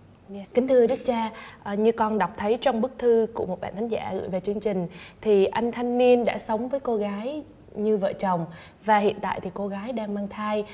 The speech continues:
đứa con của anh thanh niên, ờ, và, ờ, không biết là hai người nên làm như thế nào để vừa hợp đời, hợp đạo cũng như là vừa có trách nhiệm với người con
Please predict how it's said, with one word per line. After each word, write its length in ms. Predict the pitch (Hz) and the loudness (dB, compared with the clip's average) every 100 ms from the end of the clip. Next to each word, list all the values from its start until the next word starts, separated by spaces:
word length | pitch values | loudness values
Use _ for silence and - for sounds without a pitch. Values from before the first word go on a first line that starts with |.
| - - | -8 -4
đứa 100 | 254 | -4
con 280 | 240 208 | -4 -6
của 60 | 180 | -6
anh 120 | 190 | -6
thanh 180 | 196 196 | -6 -4
niên, 340 | 196 196 190 190 - | -2 -4 -6 -10 -14
ờ, 180 | 190 180 | -12 -8
và, 400 | 170 180 170 170 - - - | -2 -2 -2 -6 -16 -20 -14
ờ, 140 | - 185 | -10 0
không 220 | 247 247 | 0 2
biết 180 | 302 262 | 0 2
là 180 | 214 185 | 2 0
hai 260 | 208 220 | -4 0
người 240 | 220 208 185 | 2 2 4
nên 180 | 208 | 2
làm 280 | 220 214 180 | 2 0 -2
như 80 | 196 | -2
thế 120 | 240 | -2
nào 300 | 262 214 165 - - - - | -2 0 -2 -6 -18 -10 -6
để 120 | - | -4
vừa 260 | 180 185 175 | -2 0 0
hợp 260 | 180 180 180 | 0 -4 0
đời, 360 | 185 180 170 | 2 2 2
hợp 240 | 170 170 175 | 0 -4 -4
đạo 240 | 170 - | -4 -4
cũng 200 | - 233 | -4 -2
như 120 | 233 | -2
là 100 | 190 | -2
vừa 180 | 170 175 | -4 -4
có 140 | 170 | -4
trách 260 | 240 294 269 | -10 -10 -4
nhiệm 240 | 208 - | -4 -4
với 160 | 175 202 | -6 -4
người 160 | 240 185 | -4 -6
con 300 | 196 190 | -8 -10